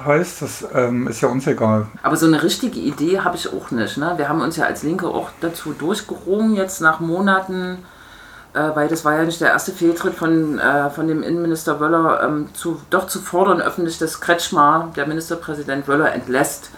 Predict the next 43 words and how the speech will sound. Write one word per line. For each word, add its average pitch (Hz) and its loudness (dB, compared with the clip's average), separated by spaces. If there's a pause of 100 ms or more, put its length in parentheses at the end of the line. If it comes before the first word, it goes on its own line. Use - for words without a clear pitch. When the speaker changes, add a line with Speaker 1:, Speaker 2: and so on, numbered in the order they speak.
(140)
Speaker 2:
Also 139 -6
wollten 143 4
auch - 0
den 143 0
Ministerpräsidenten 127 0
in 110 -2
Verantwortung 143 -2
nehmen, 190 -4 (680)
ähm, 135 -2
aber 131 -2 (440)
bringt - 2
Speaker 1:
Ja. 147 8
Speaker 2:
jetzt - -2
nicht 120 -4
viel, 120 -2 (100)
ne? 117 -2
Speaker 1:
Nee, 143 4
genau, 151 6
aufpassen 170 4
muss 160 2
man 165 4
halt, 151 4
dass - 0
das - -2
nicht 151 0
auf - -2
einmal 139 2
die 127 0
Hauptforderung, 139 0
also 123 0
dass 127 0
es - -10
so 139 2
klingt, 170 2
als 143 0
ob - -2
dann, 139 4
wenn 127 2
Wöller 127 4
zurückgetreten 147 -6
ist, 139 -10
dann 135 2
irgendwie 123 -2